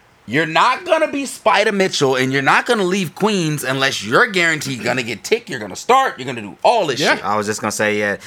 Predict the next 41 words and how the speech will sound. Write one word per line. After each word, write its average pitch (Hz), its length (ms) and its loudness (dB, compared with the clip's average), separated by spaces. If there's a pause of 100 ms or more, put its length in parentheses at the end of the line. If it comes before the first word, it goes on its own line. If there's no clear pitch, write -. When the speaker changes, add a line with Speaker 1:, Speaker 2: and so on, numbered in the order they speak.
(120)
Speaker 3:
That's 131 140 2
Speaker 2:
And 135 60 0
that's 160 140 6
Speaker 3:
probably 180 40 4
Speaker 2:
what - 0 -
Speaker 3:
what 165 60 2
it - 20 4
Speaker 2:
happened. 196 220 4
Speaker 3:
was. 165 100 4
Speaker 2:
That's 120 160 0
why 151 80 6
he 131 60 4
Speaker 3:
Yeah. - 60 2
Speaker 2:
went 294 140 0
over 160 160 0
there. 120 80 2
Speaker 3:
That's 135 100 0
probably 185 220 4
what 170 80 2
it 160 40 2
was. 120 200 0 (180)
Whenever 135 420 2
he 190 120 0
left 143 260 2
to 135 80 0
a 120 60 0
prep 147 240 2
school, 160 180 -2
he 147 160 0
probably 170 320 4
wasn't 143 320 0
good 120 160 2
enough 120 200 0
to 113 100 -6
get 113 160 -2
to - 180 -6
any 131 240 0
of 120 80 -4
those 117 180 -2
schools 113 640 -2
Speaker 2:
Nope. - 60 -20